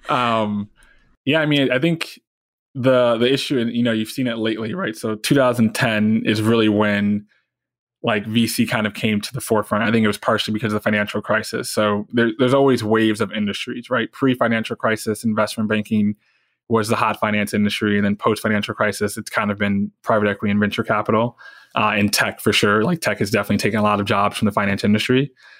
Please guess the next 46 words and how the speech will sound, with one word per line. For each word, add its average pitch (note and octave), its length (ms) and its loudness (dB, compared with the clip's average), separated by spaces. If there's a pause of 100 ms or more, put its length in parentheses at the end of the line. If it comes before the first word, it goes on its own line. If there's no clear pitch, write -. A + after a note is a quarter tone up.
(300)
Um, G#2+ 560 0
and A#2 140 0
so C#3 80 4
I C3 80 2
think, D3 360 0
you B2+ 120 2
know, A2+ 120 2
part C3 280 0
of B2+ 100 2
it A#2+ 80 2
is A2+ 160 2
that A2+ 300 0
it's A2+ 260 -6
really C#3 280 2
easy B2 360 0
to A2 100 0
get G#2+ 140 -2
into D#3+ 640 0 (560)
from B2 180 2
an A#2 100 2
asset B2 420 -2
perspective D3 400 0
because A#2+ 240 0
you A2+ 80 2
don't A#2+ 220 2
need C3 120 4
as A#2+ 140 0
much G#2+ 240 -2
money G#2 420 -2 (400)
to B2 120 0
give A2 140 4
entrepreneurs G#2 540 -2
money, G#2+ 340 -4 (300)
right? A2 220 2
So A2+ 140 0
traditionally C3 460 2
speaking, A#2+ 500 2
if A2+ 120 -2
you're A2 80 0
thinking A2 300 0
about, G#2+ 320 2
like, G#2 200 0
private A2 360 0
equity, A2 240 0
which G#2 180 0
is G2 240 -2